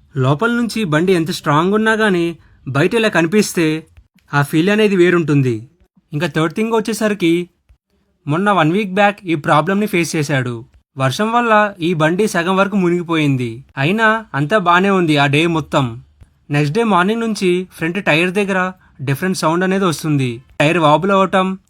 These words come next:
and లోపల నుంచి రస్ట్ వాటర్ వచ్చి ఆ ఫ్రంట్ టైర్ మొత్తం పెయింట్ అంటుకున్నట్టు మొత్తం స్ప్రెడ్ అయిపోయింది. So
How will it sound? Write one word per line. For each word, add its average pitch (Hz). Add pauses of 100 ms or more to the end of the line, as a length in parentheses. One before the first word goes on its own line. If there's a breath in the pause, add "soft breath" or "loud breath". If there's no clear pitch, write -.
(120)
and 156
లోపల 160
నుంచి 214 (140)
రస్ట్ 156
వాటర్ 185
వచ్చి 160 (1000)
ఆ 165
ఫ్రంట్ 151
టైర్ 196
మొత్తం 185 (440)
పెయింట్ 175
అంటుకున్నట్టు 180 (320)
మొత్తం 151
స్ప్రెడ్ 165
అయిపోయింది. 151 (840)
So 190